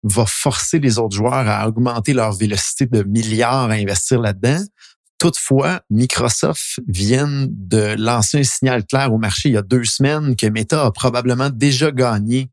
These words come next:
la course au niveau des périphériques. Microsoft vient de faire un partnership avec Meta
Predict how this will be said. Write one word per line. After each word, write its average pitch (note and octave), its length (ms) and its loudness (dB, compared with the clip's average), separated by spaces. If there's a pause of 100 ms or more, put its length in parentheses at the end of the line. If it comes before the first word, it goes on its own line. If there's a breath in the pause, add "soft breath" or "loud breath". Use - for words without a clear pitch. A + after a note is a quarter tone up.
(160)
la G2+ 140 0
course - 520 -2
au G#2+ 140 0
niveau G#2 240 0
des G#2 80 0
périphériques. G2+ 760 -2 (560 loud breath)
Microsoft C3+ 680 2
vient A#2 120 2
de G#2+ 100 0
faire C3 260 0
un A2 100 2
partnership G#2+ 540 -2
avec G2+ 220 -2
Meta A2+ 420 0